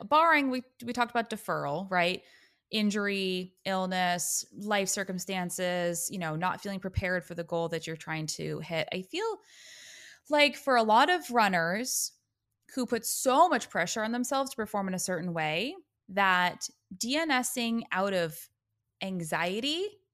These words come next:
or fear of underperforming, like, nothing's technically wrong, right? They just, they're like, "I don't even,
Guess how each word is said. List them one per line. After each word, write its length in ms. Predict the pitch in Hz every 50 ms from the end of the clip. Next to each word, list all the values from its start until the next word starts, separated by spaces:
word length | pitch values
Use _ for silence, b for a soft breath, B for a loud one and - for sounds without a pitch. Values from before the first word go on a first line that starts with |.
| _
or 220 | - 214 208 196 180
fear 500 | - - - - 247 240 233 247 254 254
of 180 | - 196 190 196
underperforming, 960 | - 185 185 185 175 _ - 190 175 - - 180 175 180 196 233 277 320 381 453 453 _ _ _
like, 180 | - 196 202 -
nothing's 380 | 247 320 466 - 640 622 571 -
technically 480 | - 320 - - 254 240 - 214 185
wrong, 480 | 165 160 160 156 147 139 151 160 202 294 494 587 - _ _ _ _ _
right? 340 | 220 208 214 233 320 453 440 - _ _ _ _ _ _
They 300 | 214 214 220 220 220 220
just, 460 | - 220 220 214 202 190 - - - B B B B B B B B B B B B
they're 80 | - 269
like, 180 | 302 311 320 - - -
"I 600 | - 330 339 339 339 339 339 330 330 320 320 311
don't 180 | 302 302 294 285
even, 300 | 285 254 269 269 254